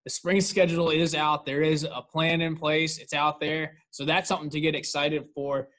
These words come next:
You're listed on the website as a midfielder. Obviously, soccer players, especially in a position like midfield, you can drop back in defense, you can play a little up top. But I, I ju-, I'm just curious, is there a player,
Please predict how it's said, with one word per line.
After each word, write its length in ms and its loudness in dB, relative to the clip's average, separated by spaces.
You're 380 4
listed 460 0
on 160 2
the 60 0
website 340 0
as 160 0
a 60 -8
midfielder. 520 -4
Obviously, 520 0
soccer 400 -8
players, 260 0
especially 400 0
in 80 -2
a 40 -10
position 340 -6
like 160 -8
midfield, 460 -6
you 80 -10
can 140 -18
drop 300 -2
back 240 -4
in 160 -14
defense, 540 -6
you 80 -18
can 100 -20
play 120 -4
a 40 -6
little 300 -4
up 100 -12
top. 320 2
But 120 2
I, 180 2
I 80 0
ju-, 140 0
I'm 140 2
just 300 -2
curious, 380 2
is 180 -8
there 260 0
a 100 -10
player, 600 0